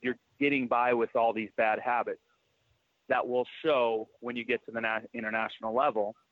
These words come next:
And if you need to work on, I mean, if you, you literally have to spend three years with this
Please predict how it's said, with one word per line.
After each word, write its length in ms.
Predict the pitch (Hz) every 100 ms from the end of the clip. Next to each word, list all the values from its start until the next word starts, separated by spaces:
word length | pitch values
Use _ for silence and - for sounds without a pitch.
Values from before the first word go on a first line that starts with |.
| _ _ _ _ _
And 400 | 123 123 117 117 120
if 120 | 120 -
you 80 | 135
need 160 | 139 131
to 80 | 123
work 280 | 135 131
on, 220 | 131 123 -
I 60 |
mean, 180 | 120 117
if 80 | 107
you, 80 | -
you 400 | 123 123 131 143 139
literally 320 | 135 143 143
have 180 | 131 131
to 80 | 123 -
spend 280 | - 120 110 - -
three 280 | 131 139 147
years 460 | 135 123 107 98 - - _ _ _
with 160 | 117 117 -
this 140 | 113